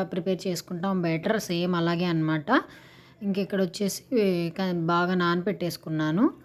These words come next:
జొన్నలు నవ్వ-, నూకలాగా చేసేసుకున్నాను. వాటిని చక్కగా పిండి పెట్టుకొని కలిపేసి అవి ఫెర్మెంట్ చేసేసుకున్నాను నైట్ మొత్తము. ఇంకా మార్నింగ్కి కొంచెం ఇడ్లీ ఉంచాను. పిల్లలు ఏంటంటే "మాకు ఇడ్లీ వద్దు" అంటున్నారని చెప్పి, పిల్లలంటే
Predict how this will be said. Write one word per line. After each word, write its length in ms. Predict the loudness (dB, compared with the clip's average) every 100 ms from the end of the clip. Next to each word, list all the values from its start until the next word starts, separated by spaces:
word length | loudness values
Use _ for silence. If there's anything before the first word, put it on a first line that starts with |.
| -20 -20 -12
జొన్నలు 540 | -2 0 2 2 2 2 2 0 -4 -2
నవ్వ-, 320 | -2 0 0 2
నూకలాగా 520 | 2 2 2 2 4
చేసేసుకున్నాను. 880 | 2 0 -2 -4 -4 -2 0 2 2 2 -2 -20 -20 -14 -4
వాటిని 440 | -4 -2 0 2 2 2 0
చక్కగా 380 | -2 -2 -2 0
పిండి 280 | 0 0
పెట్టుకొని 540 | 0 -2 -2 -2 2 4 4 0
కలిపేసి 500 | -2 -2 -2 -4 0 0
అవి 160 | 0
ఫెర్మెంట్ 420 | -2 -2 0 0
చేసేసుకున్నాను 640 | 0 0 0 -2 0 2 4
నైట్ 280 | 2 2 -2
మొత్తము. 480 | -6 -6 -4 0 0 0 -16 -20 -16 -6
ఇంకా 160 | 0
మార్నింగ్కి 500 | 4 4 4 4 2
కొంచెం 340 | 2 2 2 0
ఇడ్లీ 280 | 2 2 2 2
ఉంచాను. 480 | -2 0 -2 2 2 0 -16 -20 -12
పిల్లలు 320 | -2 2 4
ఏంటంటే 400 | 4 2 2 2 4
"మాకు 260 | 2 0
ఇడ్లీ 260 | -2 4 4
వద్దు" 300 | 4 4 2
అంటున్నారని 640 | 2 2 0 -2 0 -2 -2
చెప్పి, 320 | -6 -2 -2
పిల్లలంటే 520 | 0 2 2 0 0